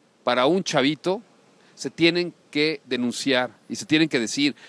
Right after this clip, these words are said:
Y si el señor Benajes, por más que haya hecho a Messi, por más que haya hecho Iniesta, por más que haya lo hecho lo que sea, por más que haya adoptado niños de África,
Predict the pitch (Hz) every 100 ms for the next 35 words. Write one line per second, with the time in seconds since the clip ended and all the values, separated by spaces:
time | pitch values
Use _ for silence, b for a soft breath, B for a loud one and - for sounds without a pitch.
0 | B 139 160 139 147 175 190 165 151 170
1 | - 117 - - 147 143 175 - 180 170
2 | - 147 131 139 - 120 127 131 165 -
3 | 170 160 165 - 123 127 156 - 127 B
4 | B 151 147 156 175 - 175 175 175 156
5 | 156 165 - 175 165 147 131 123 - -
6 | 156 160 220 - b b b - 143 185
7 | 190 190 185 175 139 170 160 147 185 208
8 | 151 131 120 139 117 151